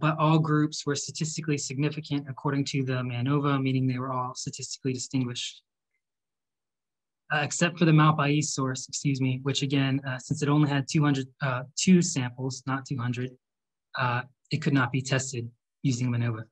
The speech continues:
This source is far removed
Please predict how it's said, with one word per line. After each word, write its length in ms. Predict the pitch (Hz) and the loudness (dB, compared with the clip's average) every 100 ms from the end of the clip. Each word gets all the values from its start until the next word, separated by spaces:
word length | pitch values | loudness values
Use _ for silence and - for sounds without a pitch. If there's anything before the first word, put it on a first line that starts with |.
| _ _ _ - | _ _ _ 2
This 200 | 165 160 | 4 6
source 320 | 165 160 156 | 6 6 6
is 160 | 156 - | 2 0
far 500 | - 147 147 147 151 | 2 4 6 4 0
removed 520 | 143 139 156 196 226 | 0 4 6 8 6